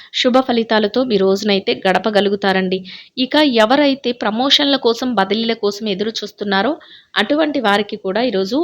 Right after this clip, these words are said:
అన్ని విధాలుగా అనుకూలమైన వాతావరణం అయితే ఉంటుందండి. మీరు కోరుకున్న స్థానాన్ని ఈరోజు దక్కించుకునే అవకాశం మీకు లభిస్తుంది. ఇక ఎవరైతే నిరుద్యోగ సమస్యతో ఇబ్బంది పడుతున్నారో,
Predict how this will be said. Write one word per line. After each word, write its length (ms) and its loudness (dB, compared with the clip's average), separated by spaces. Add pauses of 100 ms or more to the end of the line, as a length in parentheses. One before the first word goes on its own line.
(120)
అన్ని 200 -2
విధాలుగా 480 0
అనుకూలమైన 540 0
వాతావరణం 580 0
అయితే 280 -2
ఉంటుందండి. 580 -2 (460)
మీరు 240 4
కోరుకున్న 560 0
స్థానాన్ని 540 -2
ఈరోజు 380 -2
దక్కించుకునే 640 -4
అవకాశం 520 -2
మీకు 300 -2
లభిస్తుంది. 640 -2 (420)
ఇక 160 -4 (200)
ఎవరైతే 580 2 (540)
నిరుద్యోగ 520 2
సమస్యతో 580 -2
ఇబ్బంది 440 0
పడుతున్నారో, 580 0